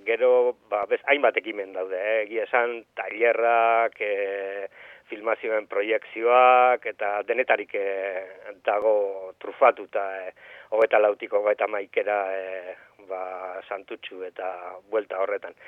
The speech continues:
Eh, bigarren, eh, komiki lehiaketa bat ere antolatu dute,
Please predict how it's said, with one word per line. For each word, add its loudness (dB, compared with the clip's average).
Eh, 0
bigarren, 8
eh, 0
komiki 0
lehiaketa 2
bat -2
ere 0
antolatu -2
dute, 6